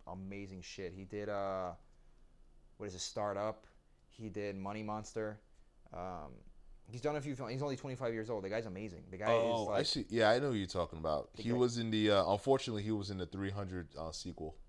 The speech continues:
Speaker 1: Yes, he was.
Speaker 2: The Rise of an Empire.
Speaker 1: He was mad young, too. But, dude, now,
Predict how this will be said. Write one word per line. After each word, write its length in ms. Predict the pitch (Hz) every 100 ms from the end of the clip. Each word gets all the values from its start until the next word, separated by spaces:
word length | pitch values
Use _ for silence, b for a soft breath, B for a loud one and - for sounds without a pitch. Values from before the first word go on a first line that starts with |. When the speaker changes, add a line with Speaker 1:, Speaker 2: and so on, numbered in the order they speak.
| -
Speaker 1:
Yes, 840 | 107 107 113 113 110 98 - - 101
he 140 | 95
was. 400 | 98 104 95 90
Speaker 2:
The 60 | 87
Rise 320 | 87 92 90
of 80 | 82
an 60 |
Empire. 460 | 87 85 80 76 76 -
Speaker 1:
He 60 |
was 80 | 113
mad 300 | 98 110 123
young, 280 | 113 139 117
too. 220 | - 135
But, 160 | 95 92
dude, 220 | 120 104
now, 480 | 92 101 127 165